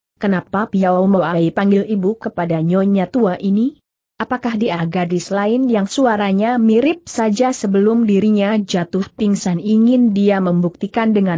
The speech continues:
mata kepalanya sendiri. "Siapakah dia?" tanya nyonya tua itu. "Dia, dia adalah Piao Koku,"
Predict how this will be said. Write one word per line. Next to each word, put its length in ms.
mata 320
kepalanya 640
sendiri. 720
"Siapakah 800
dia?" 240
tanya 480
nyonya 480
tua 320
itu. 400
"Dia, 480
dia 400
adalah 560
Piao 400
Koku," 560